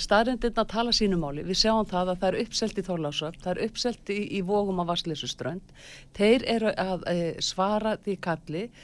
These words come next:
að, eh, fólk geti byggt sér, eh, húsnæði sem að, eh, er ekki bara blokkir, heldur, eh, svona fjölbreytta byggð, eh,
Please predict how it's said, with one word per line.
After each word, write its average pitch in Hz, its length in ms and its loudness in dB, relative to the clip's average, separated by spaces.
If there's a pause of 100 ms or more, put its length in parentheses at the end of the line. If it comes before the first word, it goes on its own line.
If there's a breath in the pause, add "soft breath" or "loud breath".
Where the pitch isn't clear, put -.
(300 loud breath)
að, 175 420 0
eh, 165 80 0
fólk 202 320 -4
geti 202 380 2 (240)
byggt 190 260 0
sér, 180 320 2
eh, 156 240 -4
húsnæði 180 720 0 (440 loud breath)
sem 185 300 2
að, 170 220 2
eh, - 640 -4
er 190 100 4
ekki 180 180 -2
bara 165 140 2
blokkir, 160 480 -2
heldur, 180 400 -2 (460 loud breath)
eh, 165 140 -4 (120)
svona 175 300 0 (100)
fjölbreytta 185 560 -2
byggð, 202 460 -4
eh, - 540 -6